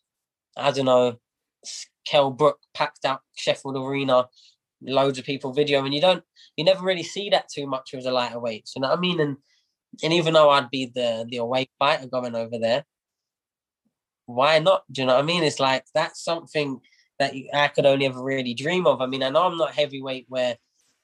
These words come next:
you sort of can knock a couple of people out live on T V and then all of a sudden you're selling thousands of tickets. You know what I mean? It's, flyweight's a lot harder to get the, the credit and the accolades and the,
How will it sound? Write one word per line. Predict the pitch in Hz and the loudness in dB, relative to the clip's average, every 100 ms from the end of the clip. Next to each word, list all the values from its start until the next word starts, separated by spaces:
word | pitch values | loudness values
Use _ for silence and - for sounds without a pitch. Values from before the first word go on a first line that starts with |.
| _ _ _ _ _ | _ _ _ _ _
you | - 123 | -16 -10
sort | - 127 123 | -4 -4 -4
of | |
can | - 135 | -2 0
knock | 127 | 0
a | 127 | -2
couple | 135 131 | -4 -2
of | 123 | -4
people | 131 123 135 | -4 -4 0
out | 123 123 | 0 0
live | 127 123 123 | 0 0 0
on | 123 120 - | -4 -8 -8
T | 131 123 | -4 -4
V | 120 127 120 | -2 -2 -2
and | 117 | 0
then | 120 113 113 _ _ _ | -2 -2 -8 _ _ _
all | 127 127 | 0 2
of | |
a | 123 | 2
sudden | - 143 143 | 2 2 2
you're | 131 | 0
selling | 127 131 127 | 2 2 2
thousands | 117 123 123 123 | 2 2 2 -2
of | 117 | -6
tickets. | 123 120 - - | -8 -8 -10 -4
You | |
know | 120 | -2
what | 135 | 0
I | |
mean? | 165 156 | 2 2
It's, | 127 - _ _ _ _ _ - | 0 -6 _ _ _ _ _ 2
flyweight's | 151 175 165 - | 2 4 0 0
a | |
lot | 160 151 | -2 2
harder | 156 147 | 2 2
to | 127 | -2
get | 131 180 - | -4 -4 -2
the, | 170 160 147 _ _ - | 0 0 -2 _ _ -14
the | 127 | -6
credit | - 147 131 123 | 2 4 2 -2
and | 127 | -2
the | 123 | -2
accolades | 127 131 127 120 117 120 | -4 -6 -4 -4 -6 -8
and | 117 | -6
the, | 117 117 | -2 -2